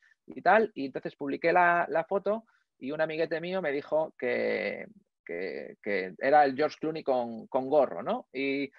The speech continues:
sin embargo, lo subí a la, a la, los sistemas de reconocimiento de celebrities y, como veis, te reconoce perfectamente Chema Alonso con un noventa y nueve coma noventa y,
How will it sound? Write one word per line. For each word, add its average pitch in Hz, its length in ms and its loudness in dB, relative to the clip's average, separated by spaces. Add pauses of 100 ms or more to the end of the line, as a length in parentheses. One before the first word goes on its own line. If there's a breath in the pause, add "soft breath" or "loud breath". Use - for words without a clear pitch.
(120 soft breath)
sin 156 180 -4
embargo, 180 280 6
lo 202 100 4
subí 175 320 -2
a 190 120 2
la, 170 760 -2
a 151 140 -6
la, 151 320 -4
los 143 320 -12
sistemas 180 300 -4
de 151 60 -4
reconocimiento 143 440 -6
de 180 80 2
celebrities 208 480 -4
y, 190 60 0
como 123 180 -4
veis, 180 320 0
te 127 80 -4
reconoce 123 320 0
perfectamente 143 600 -2
Chema 135 220 0
Alonso 143 340 0
con 117 120 -4
un 135 100 -12
noventa 135 360 2
y 123 80 -2
nueve 156 260 2
coma 143 220 2
noventa 135 400 2
y, 135 80 -6